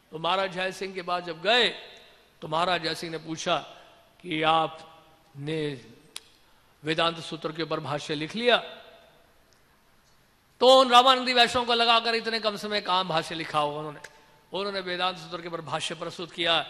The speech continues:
"ये देखिए भाष्य मेरा।" "अच्छा, आपने लिखा है ये भाष्य? बड़े आश्चर्य की बात है कि कम समय में आपने इतने सारे सूत्रों के ऊपर भाष्य लिख दिया।" तो श्रीपाद बलदेव भूषण ने कहा कि वास्तव में मेरा भाष्य नहीं है।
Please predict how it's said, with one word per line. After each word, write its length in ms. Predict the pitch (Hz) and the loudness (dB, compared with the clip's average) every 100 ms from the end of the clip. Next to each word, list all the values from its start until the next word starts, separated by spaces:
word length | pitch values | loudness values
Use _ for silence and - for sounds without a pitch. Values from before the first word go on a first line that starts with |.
| - - - _ _ _ _ _ _ _ - | -12 -20 -20 _ _ _ _ _ _ _ -14
"ये 140 | 165 175 | -8 -6
देखिए 280 | 143 - | -6 -10
भाष्य 320 | 143 127 - 151 | -10 -10 -12 -14
मेरा।" 220 | 139 - _ _ _ _ _ _ _ _ - | -16 -20 _ _ _ _ _ _ _ _ -14
"अच्छा, 240 | 147 - | -8 -6
आपने 260 | 165 202 254 | -6 -4 -6
लिखा 240 | 247 240 | -2 0
है 60 | 247 | 0
ये 80 | |
भाष्य? 400 | 254 226 220 247 - - - - - _ _ _ _ _ - | 0 0 0 -6 -8 -18 -20 -20 -20 _ _ _ _ _ -2
बड़े 160 | 180 | 2
आश्चर्य 380 | 190 180 277 311 | 2 2 2 2
की 80 | 269 | 2
बात 240 | 226 214 | 2 2
है 60 | 226 | 0
कि 80 | 220 | -2
कम 200 | 240 254 | -4 -4
समय 240 | 240 240 | -4 -4
में 120 | 240 | 0
आपने 280 | 214 220 240 | 2 2 0
इतने 260 | 233 277 311 | -6 -4 0
सारे 240 | 269 254 | 0 0
सूत्रों 300 | 208 226 240 | -2 -6 -4
के 60 | 233 | -4
ऊपर 140 | 220 | -6
भाष्य 280 | 180 175 202 | -4 -6 -6
लिख 140 | 175 | -8
दिया।" 180 | 170 165 - - - - _ _ - | -6 -8 -10 -20 -20 -20 _ _ -10
तो 400 | 185 175 151 123 - - - | -6 -4 -6 -10 -18 -20 -16
श्रीपाद 280 | - 180 180 | -8 -4 -2
बलदेव 260 | 170 180 | -2 -6
भूषण 440 | 196 170 180 165 180 | -6 -8 -10 -10 -10
ने 120 | 170 | -10
कहा 360 | 160 147 190 156 - - - - | -8 -2 -2 -2 -8 -20 -20 -18
कि 80 | - | -8
वास्तव 340 | 156 160 - 180 | -4 -4 -4 -10
में 100 | 170 | -8
मेरा 240 | 165 165 | -6 -6
भाष्य 320 | 147 147 - | -8 -12 -12
नहीं 220 | 156 160 | -12 -10
है। 200 | 156 123 | -12 -16